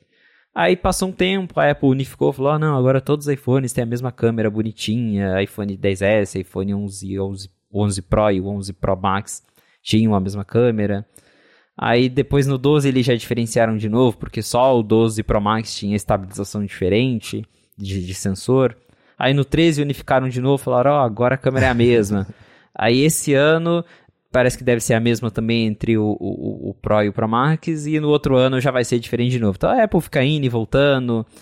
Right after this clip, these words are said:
Speaker 1: é, tem dessas, né? Segundo o Mintico, é, um dos possíveis fatores pra essa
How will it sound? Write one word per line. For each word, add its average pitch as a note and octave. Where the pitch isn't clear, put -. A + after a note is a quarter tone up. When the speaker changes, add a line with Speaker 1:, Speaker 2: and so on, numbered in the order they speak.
Speaker 1:
é, G2+
tem A#2+
dessas, F#2+
né? G2
Segundo E3+
o D3+
Mintico, D3+
é, A2+
um B2
dos A#2+
possíveis A#2
fatores G#2+
pra G#2
essa G#2